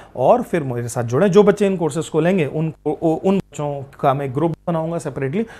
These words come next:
और उस ग्रुप की मदद से आप मुझसे ज़्यादा फ्रीक्वेंटली बात कर पाएंगे, डिस्कस कर पाएंगे, अपनी जो भी प्रॉब्लम्स हैं उन पर बात कर पाएंगे। आप मुझे टीचर की तरह ना लेकर अपने एक फैमिली मेंबर की तरह, एक बड़े भाई की तरह लें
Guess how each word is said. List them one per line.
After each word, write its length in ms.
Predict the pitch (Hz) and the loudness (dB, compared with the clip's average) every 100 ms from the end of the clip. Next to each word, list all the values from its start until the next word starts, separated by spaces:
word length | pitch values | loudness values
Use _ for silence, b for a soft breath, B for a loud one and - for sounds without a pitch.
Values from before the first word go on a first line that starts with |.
| B | B
और 120 | 180 | -2
उस 240 | 190 208 156 | 0 0 0
ग्रुप 220 | 160 165 | -2 -4
की 140 | - | -4
मदद 280 | 160 117 120 | -2 -2 -2
से 120 | 120 | -4
आप 260 | 202 156 147 | -4 -6 -8
मुझसे 260 | 131 - 190 | -8 -2 -2
ज़्यादा 420 | 113 127 139 196 | 0 0 2 2
फ्रीक्वेंटली 720 | - 208 233 180 131 131 202 | 0 -4 -2 -4 -4 -4 -4
बात 260 | 120 117 | -4 -6
कर 140 | - 139 | -6 -8
पाएंगे, 320 | 151 160 233 254 B B | -6 0 0 -2 B B
डिस्कस 300 | 117 - 131 | -10 -6 -6
कर 160 | - 135 | -4 -4
पाएंगे, 300 | 139 160 220 | -2 -2 -2
अपनी 240 | 202 147 | -2 -6
जो 100 | 131 | -4
भी 100 | 151 | -2
प्रॉब्लम्स 460 | 165 123 135 135 139 | 0 -2 -2 -6 -6
हैं 80 | 131 | -8
उन 60 | |
पर 100 | 123 | -6
बात 220 | 110 113 | -6 -6
कर 100 | - | -8
पाएंगे। 300 | 120 131 180 | -10 -6 -4
आप 300 | 226 165 196 | 2 4 4
मुझे 380 | 185 175 214 214 - | 2 2 2 2 -4
टीचर 280 | 165 202 | -2 0
की 120 | 185 208 | 2 2
तरह 180 | 208 | 2
ना 140 | 202 196 | 2 2
लेकर 300 | 190 180 208 | 2 0 0
अपने 240 | 196 202 | 0 -2
एक 120 | 208 | -4
फैमिली 260 | - 220 226 | -4 -2 0
मेंबर 280 | 185 160 147 | 0 -2 -4
की 80 | 147 | -4
तरह, 140 | 160 | -6
एक 80 | 143 | -2
बड़े 180 | 170 185 | 0 2
भाई 160 | 165 | 2
की 100 | 156 | 0
तरह 160 | 143 135 | -2 -2
लें 180 | 143 | -2